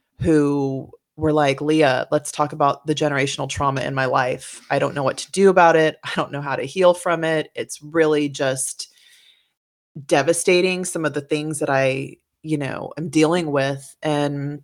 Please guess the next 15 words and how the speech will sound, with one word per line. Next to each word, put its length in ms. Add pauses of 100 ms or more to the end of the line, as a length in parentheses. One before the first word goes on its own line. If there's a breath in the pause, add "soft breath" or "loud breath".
(160)
I 120
think 280
that 160
we're 80
certainly 460
not 180
alone 320
in 140
that. 260 (580 soft breath)
I 120
think 180
that 140
there's 260
definitely 640
more 960